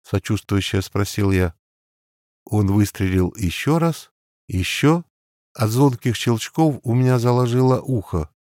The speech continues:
"Ладно, хватит", сказал я, снова садясь на стул. "Я забыл тебя предупредить, что револьвер заряжен холостыми. Ты мне напоминаешь свинью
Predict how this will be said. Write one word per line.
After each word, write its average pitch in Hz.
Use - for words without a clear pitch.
"Ладно, 107
хватит", 123
сказал 92
я, 127
снова 107
садясь 98
на 107
стул. -
"Я -
забыл 165
тебя 131
предупредить, 135
что 113
револьвер 113
заряжен 110
холостыми. 104
Ты 117
мне 117
напоминаешь 117
свинью 135